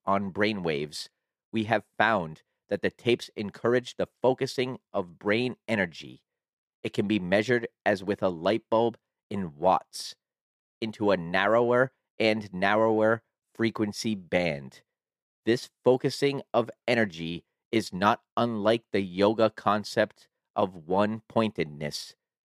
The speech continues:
which we may translate in Western terms as a single-mindedness. Doctor Twemlow goes on to observe that as the individual gets into the tapes beyond focus three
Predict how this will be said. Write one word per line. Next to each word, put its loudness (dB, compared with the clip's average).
which -6
we -2
may 0
translate 0
in -6
Western 0
terms 0
as -2
a -4
single-mindedness. -2
Doctor 0
Twemlow 2
goes 4
on 4
to -2
observe 0
that 2
as 0
the -2
individual 2
gets -2
into -6
the 2
tapes -2
beyond 2
focus -2
three -2